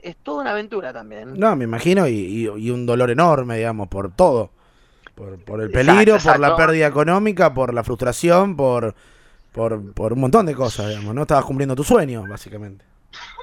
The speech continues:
Speaker 1: Mira, eh, es como cuando uno invierte. A la hora de invertir tenés que estar dispuesto a perder. Con lo cual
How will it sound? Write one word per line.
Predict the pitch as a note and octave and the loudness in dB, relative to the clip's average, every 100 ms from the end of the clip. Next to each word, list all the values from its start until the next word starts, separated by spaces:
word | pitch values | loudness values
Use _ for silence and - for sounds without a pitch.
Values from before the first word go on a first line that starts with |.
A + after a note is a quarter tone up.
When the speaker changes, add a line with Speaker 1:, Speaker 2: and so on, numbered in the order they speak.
| - _ _ - | -20 _ _ -2
Speaker 1:
Mira, | G3 G#3 F3 C3+ | 4 6 4 2
eh, | E3 D#3 D#3 D#3+ E3 - | 4 4 4 0 -8 -6
es | - | -6
como | - A#3 G3 | 0 2 2
cuando | E3 D#3 D#3 | 2 2 0
uno | E3 F3 E3+ D#3+ D#3 D3+ D3 | -4 0 2 2 2 -2 -6
invierte. | C#3+ C3+ B2+ A2+ A#2 A2+ | -8 -12 -12 -14 -20 -10
A | C#3 | -4
la | E3 | -2
hora | |
de | G#3+ | -2
invertir | F#3+ F#3+ G3+ | -4 -6 -8
tenés | G3 | -6
que | |
estar | F3 E3+ | -4 -4
dispuesto | E3 D#3+ | -6 -8
a | |
perder. | D3+ B2 G#2+ - | -10 -12 -14 -12
Con | |
lo | B2 | -4
cual | C#3+ E3 | 0 0